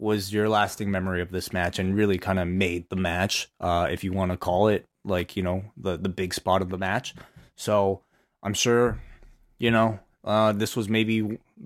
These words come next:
w-, one of, one of X amount of s-,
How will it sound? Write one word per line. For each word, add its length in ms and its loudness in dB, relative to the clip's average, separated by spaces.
w-, 280 -4
one 220 2
of, 160 -2
one 240 -2
of 140 -2
X 200 -2
amount 300 0
of 240 -4
s-, 180 -12